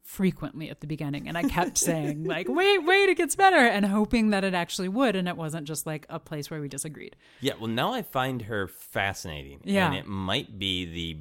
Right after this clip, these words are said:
Speaker 2: bias of having so many years of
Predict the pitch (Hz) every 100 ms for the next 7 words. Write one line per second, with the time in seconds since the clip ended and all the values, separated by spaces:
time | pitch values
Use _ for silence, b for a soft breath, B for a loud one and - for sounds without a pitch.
0 | 76 76 - 87 85 87 90 92 - -
1 | - 87 80 78 - - 80 80 80 80
2 | - - 85 87 85 85 82 82 82 87
3 | 87 92 92 - - 90 80 76